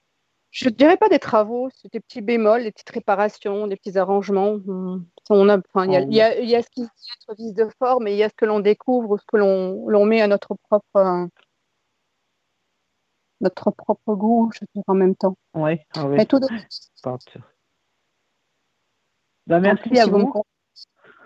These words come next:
Speaker 1: voilà, j'allais
Speaker 2: <laughs>
Speaker 1: dire, en plus, si vous me confirmez que ça correspond à vos dates, donc, euh, c'est plus que parfait.
Speaker 2: Oui, oui, oui, ça correspond à mes dates, oui. Ah ouais. Mars, avril, euh, c'est ce que je me suis donné, euh, c'est ce qu'on s'est donné, quoi. Donc, euh, c'est pour ça.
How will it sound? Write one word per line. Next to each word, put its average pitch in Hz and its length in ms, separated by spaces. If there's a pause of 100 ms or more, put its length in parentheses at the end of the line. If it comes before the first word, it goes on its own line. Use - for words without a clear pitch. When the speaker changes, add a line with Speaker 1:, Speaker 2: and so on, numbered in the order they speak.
(160)
Speaker 1:
voilà, 208 200
j'allais 226 200
Speaker 2:
<laughs> 208 80
Speaker 1:
dire, 247 80
en 254 80
plus, 262 160
si 226 80
vous 247 100
me 254 60
confirmez - 420
que - 100
ça 240 80
correspond 233 500
à 233 60
vos 208 120
dates, 220 340
donc, 214 260
euh, 196 420 (160)
c'est 208 100
plus - 120
que - 120
parfait. 180 200
Speaker 2:
Oui, 226 200
oui, 240 100 (140)
oui, 240 80
ça 240 80
correspond 190 400
à 202 40
mes 180 120
dates, - 240
oui. 151 160 (240)
Ah 147 100
ouais. 131 300
Mars, 165 300
avril, 175 340
euh, 151 260
c'est 160 80
ce - 60
que 170 120
je 170 100
me 160 80
suis 160 180
donné, 151 340
euh, 127 460
c'est 147 80
ce 147 60
qu'on 160 240
s'est 156 100
donné, 131 300
quoi. 131 180
Donc, 131 380
euh, 120 260
c'est 123 100
pour 135 160
ça. - 140